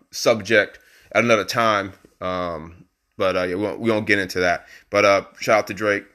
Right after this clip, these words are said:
Uh, great job. Uh, I love the mixtape. Uh, and as I predicted with Nike, the, the Jordan fives, the Fire Red, <clears throat> excuse me, sold out just like I said they were. Um, you know, I, I thought it was a hot shoe.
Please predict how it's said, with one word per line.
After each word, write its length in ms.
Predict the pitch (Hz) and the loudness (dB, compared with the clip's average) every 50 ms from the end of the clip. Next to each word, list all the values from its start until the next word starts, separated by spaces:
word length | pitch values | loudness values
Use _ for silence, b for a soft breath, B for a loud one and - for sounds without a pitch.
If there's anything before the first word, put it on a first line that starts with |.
| _ _ _ - - - | _ _ _ -20 -12 -6
Uh, 380 | 92 92 90 90 90 90 82 87 | -4 -2 0 0 0 -2 -2 -4
great 260 | 95 85 104 101 92 | -4 -4 -4 -4 -2
job. 340 | 90 101 95 92 92 90 87 - _ _ _ _ - | 0 0 2 2 2 0 -4 -8 _ _ _ _ -10
Uh, 120 | - 90 80 | -8 -6 -4
I 100 | 69 85 | -2 -2
love 160 | 95 95 90 | -2 -2 -2
the 60 | 87 | -4
mixtape. 440 | 87 90 87 - - - 87 85 - B B B B B B B B _ 98 | -6 -8 -10 -8 -4 -2 -2 -2 -4 B B B B B B B B _ 0
Uh, 280 | 101 98 92 92 92 - | 2 2 2 2 2 2
and 140 | - 113 120 | 4 4 6
as 220 | 120 120 120 113 117 | 6 4 4 2 2
I 200 | - 113 123 123 | 2 2 2 2
predicted 880 | - - 147 127 113 143 135 135 - - 131 113 110 107 107 110 - _ _ | 2 -2 -4 -2 0 0 0 0 -2 -4 -4 -2 -2 -4 -6 -8 -14 _ _
with 180 | 101 104 104 - | -10 -8 -6 -2
Nike, 520 | 120 117 117 113 - - 98 92 90 b b b b b b _ | 0 0 0 0 -2 -6 -10 -12 -12 b b b b b b _
the, 320 | 101 104 101 98 95 92 92 | 0 2 2 4 2 2 0
the 80 | 104 | -2
Jordan 340 | 101 107 120 117 113 110 113 | -4 -2 0 0 0 -2 -4
fives, 420 | - - 127 113 113 113 110 107 | -4 0 0 2 2 2 2 0
the 60 | 117 - | -2 -6
Fire 360 | - - 123 117 120 117 117 | -4 0 2 4 4 4 2
Red, 380 | 117 120 113 107 104 104 - - _ | 2 2 4 4 4 2 0 -6 _
<clears throat> 80 | _ | _
excuse 320 | 101 - - 110 107 - 104 | -4 -4 -4 -6 -8 -8 -8
me, 140 | 101 92 90 _ _ _ _ _ _ _ _ _ _ _ _ _ _ _ _ - | -8 -8 -10 _ _ _ _ _ _ _ _ _ _ _ _ _ _ _ _ -4
sold 460 | - - 135 127 123 117 117 113 117 | -2 2 2 4 4 4 2 4 4
out 180 | 117 113 110 | 4 4 2
just 160 | 104 104 - - | 0 -6 -8 -6
like 100 | 113 113 | -4 -4
I 80 | 107 | -4
said 260 | 107 - 131 113 104 | -2 -2 -2 -2 0
they 120 | 101 104 101 | 0 -2 -2
were. 340 | 98 101 101 98 95 92 b b b b b b b b _ - | -2 -2 -2 -2 -2 -4 b b b b b b b b _ -8
Um, 640 | 98 95 95 95 92 92 92 90 87 87 85 - _ _ _ _ _ _ _ _ _ _ _ _ _ _ _ | -6 -4 -2 -2 -2 -2 -4 -4 -6 -8 -12 -16 _ _ _ _ _ _ _ _ _ _ _ _ _ _ _
you 80 | - 98 | -4 -2
know, 60 | 95 | 0
I, 100 | 78 90 | 2 2
I 260 | 110 - 110 110 110 | 2 4 4 4 2
thought 320 | 104 90 - - 113 113 117 | 2 0 -2 2 2 4 4
it 40 | 113 | 2
was 120 | 113 110 | 0 -2
a 80 | 113 104 | -2 0
hot 260 | 127 123 98 - - | 2 2 2 2 0
shoe. 440 | - - - 135 131 127 127 123 | -4 -4 -2 -2 -2 -2 -2 -6